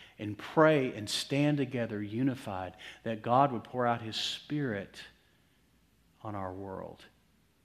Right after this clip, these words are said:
We've been praying and believing for harvest. And I believe it's happening right now, and I don't believe it looks like the harvests of old, which were revival services where the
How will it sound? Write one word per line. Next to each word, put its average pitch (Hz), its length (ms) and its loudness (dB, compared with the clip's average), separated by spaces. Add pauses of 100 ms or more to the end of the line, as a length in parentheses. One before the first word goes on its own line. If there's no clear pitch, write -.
(160)
We've 135 160 0
been 107 200 -2
praying 120 480 -2
and 101 100 -6
believing 104 540 -4
for - 160 -14
harvest. 101 800 -8 (1700)
And 110 120 -4
I 117 60 0
believe 120 280 2
it's 104 120 -8
happening 107 540 -2
right 101 260 -4
now, 107 260 -4
and 101 80 -4
I 104 60 -2
don't 117 180 0
believe 127 300 0
it 110 120 -8
looks - 580 -4 (420)
like 104 180 -6
the 104 80 -12
harvests 120 880 0 (260)
of 120 220 2
old, 127 440 8
which 113 240 0
were 120 120 4
revival 117 560 6
services 113 720 -2
where 113 180 -2
the 104 180 -4